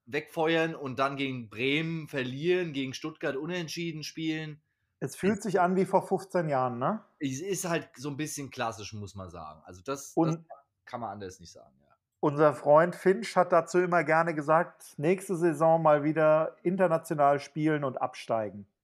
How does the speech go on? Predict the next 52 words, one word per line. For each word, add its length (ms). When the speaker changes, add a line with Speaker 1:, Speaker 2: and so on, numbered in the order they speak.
Speaker 1:
Ja, 140
so 100
im 280
selben 320
Jahr. 240
Das 160
ist 80
so 80
typisch 360
Eintracht 360
Frankfurt. 320
Das 120
ist 120
ja 80
quasi, 400
sobald 420
man, 120
ich 60
hab 120
den 100
Eindruck, 240
von 100
der 140
Champions 380
League 140
gesprochen 600
hat, 260
seitdem 540
geht's 220
steil 280
bergab. 480
Also 140
normal 260
muss 180
man 120
das 140
ja 120
so, 300
so 160
genannt 520
leugnen 500
und 100
zu 80
sagen, 260
so, 120
„Ja, 280
wir 80
schauen 360
bis 120
zum 160
nächsten 360
Spiel, 520